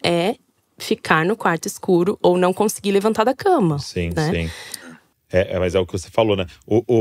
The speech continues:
Speaker 2: o, até uma vez o, o Jonatas, né, faz um, um quadro aqui do Divinamente, você veio, né? É, ele tava, tava explicando de tipo assim:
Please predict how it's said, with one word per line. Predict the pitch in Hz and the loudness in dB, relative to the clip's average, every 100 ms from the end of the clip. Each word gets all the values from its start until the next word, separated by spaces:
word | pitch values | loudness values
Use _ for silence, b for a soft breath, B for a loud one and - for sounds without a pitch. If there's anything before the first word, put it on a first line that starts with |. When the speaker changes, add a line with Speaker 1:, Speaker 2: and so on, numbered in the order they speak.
| 107 | 4
Speaker 2:
o, | |
até | 101 120 | 4 2
uma | 123 | 2
vez | 107 117 98 | 2 0 0
o, | 104 92 85 - | -2 0 -2 -4
o | - 87 82 82 | -6 -4 -4 -6
Jonatas, | 76 117 117 87 87 | -4 -2 -2 -4 -4
né, | 92 | -4
faz | 90 95 85 | -2 -2 -2
um, | 87 85 - | -6 -10 -14
um | - | -6
quadro | 92 85 78 | -4 -2 -4
aqui | - | -6
do | 87 | -4
Divinamente, | 82 78 87 87 123 127 | -4 -6 -4 -4 -4 -6
você | - 90 | -4 -2
veio, | 92 90 | 0 -2
né? | 98 - B B B B | -4 -8 B B B B
É, | 104 104 101 101 98 95 90 90 - | 2 4 4 2 2 2 2 -2 -2
ele | 95 90 | -2 0
tava, | 104 | 0
tava | 110 107 | 2 0
explicando | - 104 113 110 | -2 0 2 2
de | 101 | -2
tipo | 120 117 | -2 0
assim: | 104 120 98 78 | 0 0 -4 -6